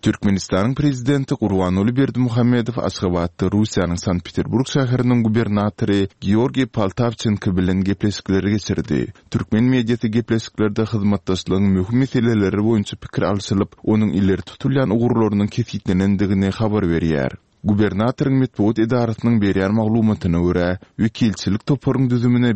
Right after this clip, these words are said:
beýlikler bilen bir hatarda awtomobil ýollarynyň, banklaryň, şeýlede gaz geçirjileriň infrastrukturasynyň gurulşy bilen meşgullanýan kärhanalaryň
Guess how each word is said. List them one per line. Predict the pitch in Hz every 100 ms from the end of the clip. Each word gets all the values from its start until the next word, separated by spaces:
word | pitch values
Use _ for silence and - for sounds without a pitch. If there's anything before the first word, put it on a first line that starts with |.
| 95
beýlikler | 101 85 - 107 117 127
bilen | 127 123 113
bir | 113
hatarda | 110 - 117 104 110 104 -
awtomobil | 107 - 95 92 92 131 123
ýollarynyň, | 110 107 101 101 92 92 92
banklaryň, | 98 101 - 95 98 95 - -
şeýlede | - 98 101 95
gaz | 95 120 135
geçirjileriň | 123 123 113 113 110 110 95
infrastrukturasynyň | 107 101 90 - - 135 135 123 117 113
gurulşy | 110 107 90 78 90
bilen | 98 131 131
meşgullanýan | 123 - 117 107 104 101 104
kärhanalaryň | - 104 104 104 95 92 92 98